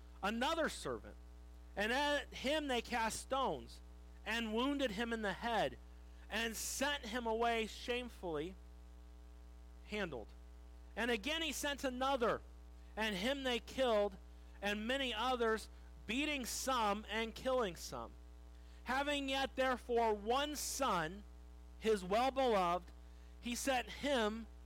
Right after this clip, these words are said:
also last unto them, saying, 'They will reverence my son.' But those husbandmen said among themselves, 'This is the heir. Come, let us kill him, and the inheritance shall be ours.'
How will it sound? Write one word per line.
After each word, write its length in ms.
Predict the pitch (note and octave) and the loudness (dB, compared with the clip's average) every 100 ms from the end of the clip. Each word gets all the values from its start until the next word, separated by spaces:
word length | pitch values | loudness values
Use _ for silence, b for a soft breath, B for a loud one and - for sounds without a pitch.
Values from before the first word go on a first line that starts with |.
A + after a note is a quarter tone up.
| - | -6
also 560 | G3 A#3+ B3 - G3+ F#3+ | 2 4 4 2 2 4
last 460 | G3 G#3+ G3+ - D3 | 4 2 0 -2 -4
unto 180 | C3 | -4
them, 220 | A#2+ A#2+ B2+ | -4 -6 -6
saying, 460 | - C#3 C3 C3+ - - - - | -6 -4 -2 -4 -10 -16 -18 -8
'They 200 | D#3+ G3+ | 0 2
will 240 | G3+ F#3+ F3+ | 4 4 4
reverence 560 | F3+ A3 E3 D#3 C#3+ | 2 2 2 -2 -4
my 200 | D3+ C#3+ | -4 -4
son.' 460 | B2+ - G3+ C#3 G2+ - - - - - - - - | -4 -4 -2 -2 -4 -12 -16 -18 -16 -16 -16 -16 -6
But 220 | - A3 A3+ | -2 0 2
those 300 | A3 G3+ - | 2 2 0
husbandmen 920 | - B3+ B3+ F#3 E3 C#3+ C3 C3+ E3 - - - - - - | 0 2 2 2 0 0 -2 -4 -8 -14 -16 -16 -16 -16 -10
said 260 | - A3+ G#3 | 0 2 4
among 300 | G3 G#3+ G3+ | 4 2 2
themselves, 800 | F#3 - A3+ A3 F#3+ F3+ E3+ - B B B B - | -2 0 2 4 6 4 0 -12 B B B B -2
'This 200 | E3 F#3 | 0 2
is 120 | E3 | 0
the 200 | D3 C#3 | 0 0
heir. 280 | D#3+ C3+ G2+ - - - - - - - | 2 2 0 -8 -16 -16 -16 -16 -16 -14
Come, 360 | - A#3 B3+ B3 | -2 2 2 4
let 140 | A#3 | 4
us 220 | G#3+ F#3+ - | 4 2 -2
kill 360 | - A#3+ A#3+ | 0 4 4
him, 360 | E3 D#3+ D3 F3 - - - - | 2 0 -2 -6 -14 -16 -16 -8
and 140 | D3+ F3 | -4 0
the 100 | F3 | 0
inheritance 880 | E3 G#3+ B3 A#3+ G#3 F3+ E3+ - - - | -2 0 2 2 2 -2 -4 -6 -12 -4
shall 160 | D#3+ D3 | -2 0
be 140 | D3+ | 2
ours.' 480 | F3+ C#3+ G#2+ - | 4 4 0 -8